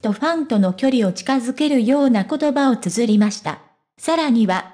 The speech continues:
お仕事の方も戸辺のみんなといろいろ話し合い、打ち合わせをしながらいろんなお仕事をやっていく予定なので、もうしばらく楽しみにしててください。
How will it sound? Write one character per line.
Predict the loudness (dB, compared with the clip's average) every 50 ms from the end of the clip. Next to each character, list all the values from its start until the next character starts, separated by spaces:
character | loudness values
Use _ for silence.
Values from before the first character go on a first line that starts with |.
| -6 -6
お | -4
仕 | -4 -2 -2 -2
事 | -2 0 2 2
の | 4 4 2
方 | 2 -2 -4 -2 -2 0 2
も | 2 2 0
戸 | 0 0 0
辺 | 0 0 0 0
の | 2 4 4
み | 4 4
ん | 2 2 0
な | -2 -2
と | 0 0 2 2
い | 2 2
ろ | 2 2 2 0
い | 0
ろ | 0 0 0
話 | 0 2 2 2 2 0 -2
し | 0 0 2 2
合 | 2
い、 | 0 0 -2 -4 -8 -12 -6
打 | -4 -4 -4
ち | -2 -2 0
合 | 0 2 2
わ | 0 0
せ | -2 0 0 0 0
を | 0
し | 0 0 2
な | 2 2 2 2
が | 2 2
ら | 2 0 -2 -4 -4 -2
い | 0 2
ろ | 2 2 0
ん | 0 0
な | 0 0 0 0 -2
お | -2
仕 | -2 -2 -2
事 | -2 0 0 2 2
を | 4
や | 4 2 0
っ | -2
て | -4 -4 -2 0 0 0
い | 0
く | 2 2
予 | 2 2 2
定 | 2 0 2 2 4 4
な | 4 4 4 4
の | 4 4 4
で、 | 4 2 0 0 0 0
も | 0 2 2
う | 0
し | 0 0 0
ば | 0 2 2
ら | 0 0 -2
く | -4 -6 -2
楽 | 0 2 2 2 0
し | -2 -2 -2 0
み | 2 2 4
に | 4 2 2
し | 0 -4
て | -4 -4 -2
て | -2 -2 -2
く | 0 0
だ | 0 0
さ | -2 -2 -2 -2 -2
い。 | -4